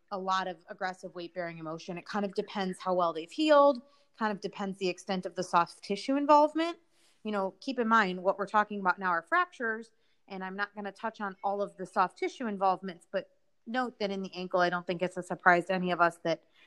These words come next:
the soft tissue involvement can be very significant. Do you generally see that, Alexis, even in your early weight-bearing, early motion cases at the ankle, that they don't really tolerate a whole lot right away?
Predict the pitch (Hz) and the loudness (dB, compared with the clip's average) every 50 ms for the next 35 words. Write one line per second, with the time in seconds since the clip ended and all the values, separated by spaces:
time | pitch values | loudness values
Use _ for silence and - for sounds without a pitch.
0 | - - _ _ - 196 185 175 170 160 165 - - 214 202 190 196 - 202 - | -20 -20 _ _ -4 -2 0 0 0 -2 -2 4 8 8 8 8 6 4 -2 0
1 | - 185 165 - 180 170 156 180 175 - - 220 220 233 233 185 180 180 180 185 | -2 -2 2 4 4 4 4 2 -6 -8 -4 -2 -2 0 0 0 2 2 2 2
2 | 170 175 - 156 160 160 156 - 160 - - 151 147 - _ _ _ _ _ _ | 0 -4 -10 -10 -8 -8 -10 -10 -12 -18 -18 -18 -18 -20 _ _ _ _ _ _
3 | _ _ _ _ _ _ _ _ _ - - - 202 196 233 233 196 226 220 214 | _ _ _ _ _ _ _ _ _ -16 -12 -6 -2 0 0 2 2 2 0 2
4 | 208 202 190 196 208 196 190 190 185 185 180 - 208 196 190 190 - 202 190 196 | 2 0 0 0 2 4 4 6 4 4 2 0 -4 -6 -6 -6 -8 -10 -8 -8
5 | 196 185 185 185 185 175 175 180 175 175 170 175 180 180 - 185 175 170 170 170 | -6 -6 -4 -4 -4 -2 -2 -2 -2 -2 -2 -2 -4 -4 -4 -4 -6 -6 -6 -8
6 | 175 180 180 175 175 170 170 175 170 - 180 170 - - 180 175 165 - 180 175 | -8 -8 -6 -6 -4 -4 -4 -4 -6 -8 -16 -20 -14 -10 -8 -8 -6 -2 -2 -2
7 | 170 - _ _ _ _ _ _ _ _ - 185 170 - 185 180 175 175 - 175 | -2 -4 _ _ _ _ _ _ _ _ -8 -6 -2 -2 0 0 0 0 0 0
8 | 160 170 165 - 170 175 180 175 - 190 175 170 160 165 - - - 160 165 170 | 0 0 0 2 2 0 0 0 0 0 0 0 0 -2 -2 0 2 4 4 4
9 | 170 170 175 175 165 - 175 170 170 165 170 170 175 170 170 175 175 170 175 175 | 2 2 0 0 0 0 0 2 4 4 4 2 2 -2 0 0 2 2 2 2
10 | 175 175 - | 0 -2 -6